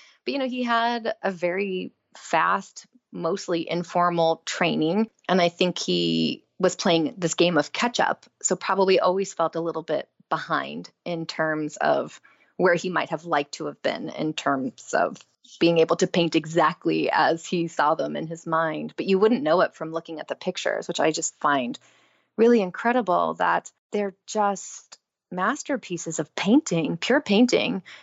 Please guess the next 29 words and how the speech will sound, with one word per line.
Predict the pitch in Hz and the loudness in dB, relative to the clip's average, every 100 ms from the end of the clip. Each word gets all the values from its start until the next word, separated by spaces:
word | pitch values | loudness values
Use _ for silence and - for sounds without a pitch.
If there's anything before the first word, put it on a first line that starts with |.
| _ | _
If | |
you | 208 | 4
know | 196 | 4
nothing | 190 190 208 | 2 0 2
else | 185 196 | 2 2
about | 170 170 | 0 0
Cubism, | - 240 202 170 160 | -2 0 0 0 -6
it | |
doesn't | - 180 196 | -2 -2 0
even | 170 | -2
matter. | 170 190 240 | 0 2 2
You | 165 | 2
walk | 165 170 | 0 -2
up | 175 - | -6 -6
to | 170 | -6
these | 170 - | -6 -8
pictures | - 202 - 220 185 165 - | -6 -6 -2 0 2 0 -2
and | 180 175 | -4 0
they're | 170 175 - | 0 0 0
just | 185 175 - | 0 2 2
so | 196 | 2
beautifully | 190 - 185 196 208 233 240 175 - 170 | 2 -2 -10 -2 2 4 4 2 0 -2
made | 175 190 208 185 180 175 - - - _ - | 0 2 2 2 0 -4 -12 -20 -20 _ 0
that | 180 | 0
he | 175 208 202 | 2 2 4
would | 180 | 4
have | 170 170 170 160 - | 2 -2 -2 -2 0
doubts | 165 185 185 170 | 0 0 -4 -8
about | 156 147 139 - | -2 0 0 -4